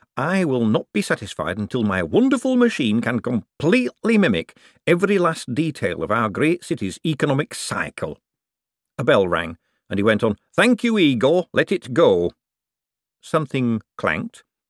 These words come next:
and coloured waters began to foam and slosh along the bigger pipes. Hubert raised not only his voice, but also a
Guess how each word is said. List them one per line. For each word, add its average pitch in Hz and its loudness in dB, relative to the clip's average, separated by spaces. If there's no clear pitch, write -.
and 113 -2
coloured 170 0
waters 107 -2
began 107 -4
to 117 -10
foam 95 -2
and 123 -2
slosh - -4
along 98 0
the 98 -4
bigger 90 -2
pipes. - -10
Hubert 139 0
raised 107 0
not 143 2
only 120 2
his 95 0
voice, 87 0
but 107 -4
also 160 -2
a 98 2